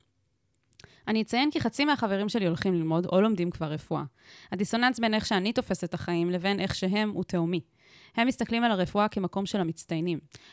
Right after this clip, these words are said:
הם נעולים מאוד, לא מעניין אותם הנאה או האהבה כרגע. זה מקשה עליי, כי אני מרגיש שאם אני רוצה להיות רופא,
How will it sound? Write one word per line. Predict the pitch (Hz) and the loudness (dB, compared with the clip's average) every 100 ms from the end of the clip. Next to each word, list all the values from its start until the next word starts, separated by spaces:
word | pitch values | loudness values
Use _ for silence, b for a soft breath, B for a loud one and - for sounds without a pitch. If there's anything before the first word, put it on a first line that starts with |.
| B | B
הם | 196 | 0
נעולים | 196 202 214 233 | 4 4 4 4
מאוד, | 214 180 175 180 | 2 2 2 2
לא | |
מעניין | 214 208 208 | 0 2 0
אותם | 214 196 | 0 0
הנאה | 180 - 202 196 | 0 2 2 4
או | 175 | 4
האהבה | 170 170 170 185 | 2 0 -2 -2
כרגע. | 196 170 165 160 - B B | -2 -4 -4 -6 -8 B B
זה | 196 | -4
מקשה | - 262 269 | 0 4 6
עליי, | 277 285 | 6 2
כי | 208 | -2
אני | 190 | -2
מרגיש | 196 208 254 - | -2 -4 -6 -4
שאם | 208 | -4
אני | 226 196 | -2 -2
רוצה | 170 202 | -2 -2
להיות | 208 | -2
רופא, | 170 165 | -2 -2